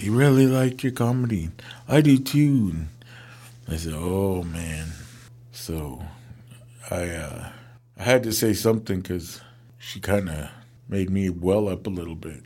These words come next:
And so I said, "Well, you're not having dad issues right now." She goes, "No, no." And she started laughing again. And so I said, "Well, that's good. I'm,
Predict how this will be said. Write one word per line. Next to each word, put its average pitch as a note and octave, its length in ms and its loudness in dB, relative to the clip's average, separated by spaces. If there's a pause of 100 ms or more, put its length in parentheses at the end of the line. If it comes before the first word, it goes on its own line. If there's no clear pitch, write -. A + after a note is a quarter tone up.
(120)
And D2 360 -10
so D2 380 -10 (480)
I F#2 160 -4
said, E2+ 200 -10
"Well, F2+ 140 -8
you're A2 240 -2
not C#3+ 160 0
having A2+ 300 -2
dad A2+ 380 -6
issues F2+ 420 -8
right F2+ 200 -8
now." F#2+ 220 -8
She B2+ 80 -10
goes, D#3+ 160 -4
"No, G3+ 340 2
no." F3 280 -2
And B2 140 -4
she A#2+ 120 -4
started G#2 340 -2
laughing F#2 420 -8
again. F2+ 340 -12
And F2+ 100 -14
so E2 260 -16 (440)
I F2 60 -6
said, F#2 200 -6
"Well, A2+ 160 8
that's A#2+ 300 8
good. F2 300 -12 (540)
I'm, F#2 180 -12